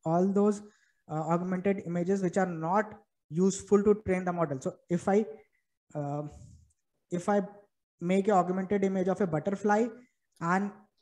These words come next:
no one can ident-, identify that it is a butterfly, so it's a waste to train our model with that augmented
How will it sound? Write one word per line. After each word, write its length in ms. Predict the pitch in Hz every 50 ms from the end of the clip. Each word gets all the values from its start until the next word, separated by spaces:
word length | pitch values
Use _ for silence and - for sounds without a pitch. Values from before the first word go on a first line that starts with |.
| _ _ _ _ _ -
no 180 | 175 175 190 196
one 180 | 196 214 214
can 160 | 208 226 226 202
ident-, 460 | 190 170 165 175 185 190 170 - -
identify 500 | 175 170 180 175 180 202 196 214 202 196
that 200 | 196 196 185 185
it 120 | 185 170 185
is 100 | 180 180
a 60 | 202
butterfly, 580 | 175 151 147 143 190 196 196 - 233 226 240 254 254 254 - _ _ _ _
so 120 | - 190
it's 260 | 190 185 - - -
a 40 | 220 180 156
waste 340 | 165 180 208 220 220 - - -
to 80 | 214
train 220 | 208 208 202 196 190
our 220 | 190 190 185 185
model 280 | 175 165 165 170 185 185
with 140 | 170 175 170
that 140 | 175 165 160
augmented 460 | 151 143 143 139 147 139 139 143